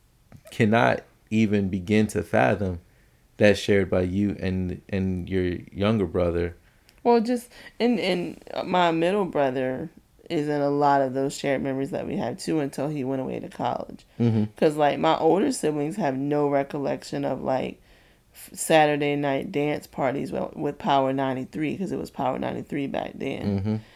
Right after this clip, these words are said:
Speaker 2: And we would turn on Power ninety-three, and it would be as loud as it could go. And my mom and dad would, you know, be out,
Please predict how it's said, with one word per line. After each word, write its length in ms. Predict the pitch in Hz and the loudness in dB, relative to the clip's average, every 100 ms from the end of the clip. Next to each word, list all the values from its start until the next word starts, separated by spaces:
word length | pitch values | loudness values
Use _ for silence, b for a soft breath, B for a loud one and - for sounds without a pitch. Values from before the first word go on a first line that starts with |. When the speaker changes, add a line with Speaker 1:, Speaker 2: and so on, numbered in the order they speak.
| B - | B -10
Speaker 2:
And 100 | - | -4
we 120 | 143 | -2
would 140 | 143 - | -2 -2
turn 220 | - 151 | -2 -2
on 160 | 151 156 | -2 -2
Power 240 | 156 156 | 0 0
ninety-three, 640 | 156 156 160 160 165 160 156 | 0 -2 -4 -4 -4 -4 -2
and 100 | 156 | -2
it 60 | 151 | 0
would 120 | 147 | -2
be 140 | 147 | -4
as 100 | - | -4
loud 280 | 139 143 151 | -2 0 0
as 140 | 156 156 | 0 -2
it 80 | |
could 180 | 160 151 | -4 -6
go. 400 | 156 160 160 175 - b b b | -4 -2 -2 -4 -10 b b b
And 320 | - 139 139 139 | -4 -2 0 0
my 120 | 143 | 2
mom 260 | 143 147 147 | 2 2 0
and 120 | 151 | 0
dad 240 | 151 147 | 2 2
would, 200 | 151 147 - | 0 -2 -4
you 120 | 151 | -2
know, 220 | 143 135 | 0 -2
be 280 | 135 147 143 | -2 -2 0
out, 460 | 135 139 139 - | 2 2 0 -2